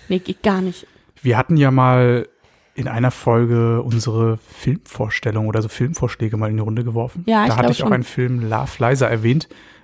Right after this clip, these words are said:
Speaker 2: mit dem mittlerweile verstorbenen Philipp Seymour Hoffmann, in dem es genau dann darum geht, dass er eine Benzinsucht oder eine, eine Schnüffelsucht entwickelt.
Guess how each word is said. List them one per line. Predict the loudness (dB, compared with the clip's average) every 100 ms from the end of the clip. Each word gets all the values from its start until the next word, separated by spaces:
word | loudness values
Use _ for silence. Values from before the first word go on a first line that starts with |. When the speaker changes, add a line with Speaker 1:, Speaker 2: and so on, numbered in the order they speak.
| 0
Speaker 2:
mit | 2 4
dem | 2 4 4 6
mittlerweile | 4 2 2 2 0
verstorbenen | -2 -2 0 0 -2
Philipp | -2 -4 -4
Seymour | -2 2 2
Hoffmann, | 0 -2 -2 -2 -4 _ _ _ -14
in | -6
dem | -2 0
es | -2
genau | -2 0 0
dann | 0 0
darum | 2 2 2 0
geht, | 0 -2 -8 -6
dass | -6 -4
er | -4 -2
eine | 0 0
Benzinsucht | 0 -2 -2 -4 -2 -2 -2 -4 -8 -12 -20 _ _ _ _
oder | -2 0
eine, | 0 0
eine | 0
Schnüffelsucht | 2 2 4 2 -2
entwickelt. | -2 -2 0 -2 -2